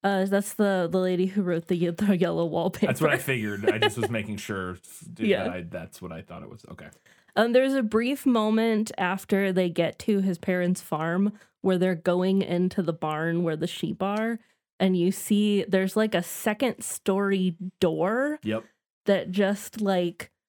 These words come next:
Speaker 1: slowly blows open
Speaker 2: Yep.
Speaker 1: behind them.
Speaker 2: Yep.
Speaker 1: And <laughs>
Speaker 2: Yep.
Speaker 1: like, it's so mundane, but it was so creepy.
Speaker 2: Absolutely. I saw the same thing and had the same thought. Yeah.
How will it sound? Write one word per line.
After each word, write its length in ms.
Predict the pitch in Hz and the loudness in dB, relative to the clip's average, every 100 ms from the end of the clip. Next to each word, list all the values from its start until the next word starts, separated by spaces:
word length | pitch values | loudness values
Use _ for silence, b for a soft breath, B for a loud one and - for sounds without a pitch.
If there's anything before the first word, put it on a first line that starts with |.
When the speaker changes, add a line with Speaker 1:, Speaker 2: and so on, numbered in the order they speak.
| _ _ _ _ _ | _ _ _ _ _
Speaker 1:
slowly 840 | - - - 208 196 214 220 226 220 | -10 -6 0 2 4 4 4 4 4
blows 760 | 180 170 175 180 190 202 202 - | 2 -2 2 4 4 4 4 2
open 460 | 170 175 208 208 | 2 2 4 6
Speaker 2:
Yep. 120 | 226 | 6
Speaker 1:
behind 500 | 214 220 214 180 190 196 | 4 2 2 2 2 2
them. 360 | 214 220 233 | 2 2 2
Speaker 2:
Yep. 100 | 240 | 2
Speaker 1:
And 1080 | 196 180 185 214 254 262 247 294 220 180 185 | 2 4 4 4 4 4 4 4 4 4 2
<laughs> 40 | - | -2
Speaker 2:
Yep. 200 | 143 160 | -2 2
Speaker 1:
like, 140 | 220 | 4
it's 140 | 269 - | 4 4
so 260 | - 269 | 4 4
mundane, 640 | 285 247 247 185 175 208 233 | 4 2 4 4 4 4 6
but 100 | 214 | 6
it 100 | 202 | 6
was 140 | 214 | 4
so 400 | - - 226 196 | 0 2 2 2
creepy. 320 | 190 - - | -2 -2 0
Speaker 2:
Absolutely. 720 | 143 - 143 127 120 107 104 | 0 0 2 2 0 0 -2
I 100 | 113 | -2
saw 240 | 120 143 131 | -2 -2 -2
the 80 | 120 | -2
same 240 | 131 123 | -2 -2
thing 220 | 123 120 | -2 -2
and 80 | 113 | -2
had 120 | 113 | -2
the 60 | 107 | -4
same 280 | 104 110 110 | -4 -4 -4
thought. 360 | 104 101 95 | -2 -4 -4
Yeah. 260 | 101 95 90 | -6 -6 -6